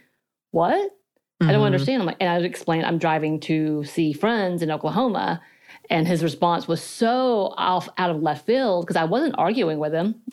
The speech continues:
Speaker 1: I, I accepted it. Uh, it wasn't
Speaker 2: Mm-hmm.
Speaker 1: awful. Like, it wasn't a huge speeding ticket, but I was definitely speeding a little bit. And I was just kinda like, "This reaction is over the top." And I am not confrontational,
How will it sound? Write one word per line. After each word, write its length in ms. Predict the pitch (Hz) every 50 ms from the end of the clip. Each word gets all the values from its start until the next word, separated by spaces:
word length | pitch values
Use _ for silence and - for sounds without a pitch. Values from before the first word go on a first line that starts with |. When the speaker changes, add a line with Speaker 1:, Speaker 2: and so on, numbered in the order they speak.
| - _ _ -
Speaker 1:
I, 200 | 151 151 160 156
I 340 | - 151 160 170 180 185 185 -
accepted 480 | 202 190 - - - 180 170 180 175 175
it. 240 | 185 214 247 - - - - - - - -
Uh, 100 | - -
it 80 | - 208
wasn't 260 | 233 262 262 262 -
Speaker 2:
Mm-hmm. 100 | 165 147
Speaker 1:
awful. 380 | 151 160 196 151 160 - - 127
Like, 140 | 156 143 151
it 80 | 175
wasn't 260 | 190 208 226 208 185 -
a 40 |
huge 420 | - - - - - 196 196 175 175
speeding 260 | - - 170 - 151
ticket, 200 | 147 - - 160
but 160 | 170 165 -
I 100 | - 170
was 200 | 196 202 202 - -
definitely 400 | _ - 175 170 160 147 147 -
speeding 280 | 170 - 180 190 190 160
a 40 |
little 140 | 156 151 -
bit. 300 | - 170 180 180 - - _ _ _ _ _ _ _ _ _ _ _ _ _
And 100 | - 180 180
I 40 | 175
was 100 | 170 160
just 140 | 170 165
kinda 140 | - 185 175
like, 280 | 165 160 160 - - 165
"This 200 | 165 247 311 349 370
reaction 480 | 359 240 180 170 175 175 - 180 160
is 260 | 151 151 151 143 - - _ _ _ _ _ _ _ _ _ -
over 260 | 185 208 190 175 160
the 100 | 131 127
top." 280 | - 170 151 131 123 -
And 80 | -
I 160 | 104 - 233
am 140 | 214 170 165
not 240 | 165 160 160 151 -
confrontational, 880 | - - 156 - 156 147 143 151 139 143 139 - 147 147 147 147 147